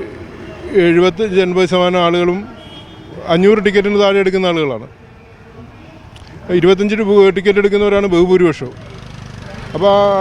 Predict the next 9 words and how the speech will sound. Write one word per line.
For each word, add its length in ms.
ഉം, 60
പക്ഷേ 280
ഇവിടെ 200
എഴുപതിനായിരം 580
ടിക്കറ്റിന് 320
മുകളിൽ 220
എടുക്കുന്ന 280
ഏജന്റും 300
ഉണ്ട്. 120